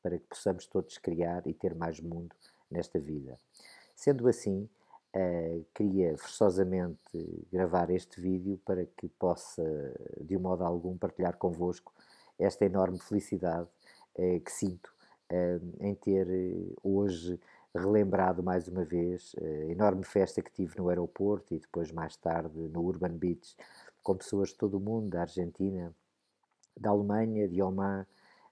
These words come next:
eh, de Inglaterra, da Escócia, de Portugal. Foi um dia de facto maravilhoso, por isso aqui vos deixo um obrigado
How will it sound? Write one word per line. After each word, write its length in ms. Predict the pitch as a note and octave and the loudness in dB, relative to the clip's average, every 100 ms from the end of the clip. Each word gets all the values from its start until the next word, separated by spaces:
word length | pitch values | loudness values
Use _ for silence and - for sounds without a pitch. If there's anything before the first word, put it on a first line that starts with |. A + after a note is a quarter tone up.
| - | -6
eh, 420 | F2 E2+ E2 E2 | -2 0 0 -2
de 300 | E2 E2+ E2+ | -4 -6 -2
Inglaterra, 600 | G2+ G2+ G2 G#2+ G#2+ G#2+ | 0 2 2 4 2 2
da 100 | F2+ | 0
Escócia, 640 | F#2 - G2+ G2+ - G2 F2+ | -2 0 2 2 0 -2 -2
de 80 | - | -4
Portugal. 580 | - - G2 F#2+ F#2+ - _ _ | -12 0 0 0 -2 -10 _ _
Foi 160 | B2 | 2
um 60 | A#2+ | 4
dia 180 | A2+ A#2 | 4 2
de 80 | |
facto 320 | - G#2 - G#2+ | 6 6 6 -2
maravilhoso, 540 | F#2+ D#2+ D#2 D#2 - | -2 -2 -2 -4 -4
por 160 | - F#2+ | -2 0
isso 280 | F#2+ - _ _ _ _ _ | 0 -6 _ _ _ _ _
aqui 200 | - - | -8 -4
vos 160 | F#2+ F2 | -4 0
deixo 440 | F#2 E2 - - - | 0 0 -4 -16 -12
um 160 | F2+ E2+ | -8 -6
obrigado 640 | D#2+ E2+ E2 E2+ F#2+ C3+ | -4 -2 -2 -2 -6 -12